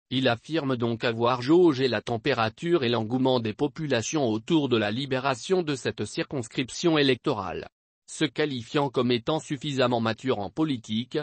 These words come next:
il estime que sa ténacité lui a permis de développer une certaine résilience au changement. C'est pourquoi selon lui,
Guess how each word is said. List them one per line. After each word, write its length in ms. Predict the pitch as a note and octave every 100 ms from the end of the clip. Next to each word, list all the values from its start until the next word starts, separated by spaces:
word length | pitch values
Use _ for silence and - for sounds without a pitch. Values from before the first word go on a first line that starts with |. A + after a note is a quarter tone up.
| - _
il 140 | C3 C3+
estime 480 | C3 - E3 F#3 E3
que 140 | B2
sa 180 | - C3+
ténacité 640 | D3 C3+ A#2 C#3 C3 C#3+
lui 260 | B2+ C#3 D#3
a 80 | C#3+
permis 360 | C#3 A#2+ A#2
de 100 | G2+
développer 560 | F#2+ A2 A2 A#2+ A2+ C3
une 240 | G#2+ G2
certaine 480 | - B2 - D#3 G#2+
résilience 720 | F#2+ A2+ A2+ A#2 B2+ A#2+ A2
au 80 | A#2
changement. 460 | A2+ A#2+ G#2+ A2 F#2+ _ _ _ -
C'est 220 | - D#3
pourquoi 440 | F#3 F3 - F#3
selon 360 | - B2+ A2+ G#2
lui, 340 | F2+ F2+ C3+